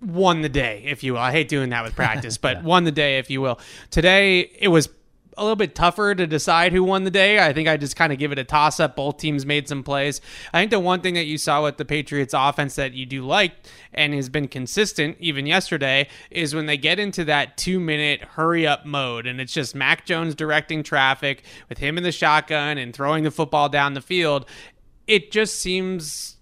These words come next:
Speaker 1: better. It seems a little bit more streamlined, simplified, to use a Bill Belichick term, and it, it just seems like the operation moves a little bit better. I wonder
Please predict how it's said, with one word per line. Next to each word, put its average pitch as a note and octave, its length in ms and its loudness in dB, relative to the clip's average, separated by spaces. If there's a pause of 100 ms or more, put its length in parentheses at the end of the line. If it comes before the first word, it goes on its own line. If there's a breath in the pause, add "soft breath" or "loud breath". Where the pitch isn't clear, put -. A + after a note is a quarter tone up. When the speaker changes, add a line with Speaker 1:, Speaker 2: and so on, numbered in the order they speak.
Speaker 1:
better. D#3+ 500 -2
It D3+ 160 -6
seems E3 340 -4
a D#3+ 60 -4
little D#3+ 220 -2
bit D3 200 -4
more D3 360 -4 (420 loud breath)
streamlined, F3 720 0
simplified, E3+ 580 0
to E3+ 60 -2
use D#3+ 240 -2
a D#3 100 0
Bill D#3 220 -2
Belichick D#3 520 0
term, E3 380 -4
and D#3 120 -2
it, D3+ 160 -2
it D#3 120 -4
just D#3+ 160 -2
seems F3 180 -4
like D#3 160 0
the D3 140 -6
operation D3+ 720 0
moves D3+ 320 -2
a D#3 60 0
little D3 240 -2
bit C3 240 -6
better. E3 260 4
I C3+ 80 2
wonder D#3 520 2